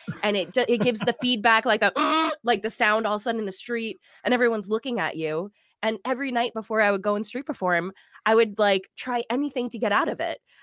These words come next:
Speaker 1: Um, it's not like I didn't like street, like, performing, and I did wanna be a performer, but, like, putting myself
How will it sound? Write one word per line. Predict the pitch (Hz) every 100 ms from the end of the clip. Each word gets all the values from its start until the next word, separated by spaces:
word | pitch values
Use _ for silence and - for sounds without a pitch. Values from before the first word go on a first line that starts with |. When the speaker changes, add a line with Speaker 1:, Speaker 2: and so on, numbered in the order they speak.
| _
Speaker 1:
Um, | 208 208 208
it's | -
not | 311
like | 320
I | 240
didn't | 254 233
like | 214 190
street, | - 220 -
like, | 185 -
performing, | 220 220 262 233 175 160
and | 180
I | 180
did | 233
wanna | 220 208
be | 196
a |
performer, | 190 175 214 220 180
but, | 165 180
like, | 185 165
putting | - 233 247
myself | 233 220 196 190 -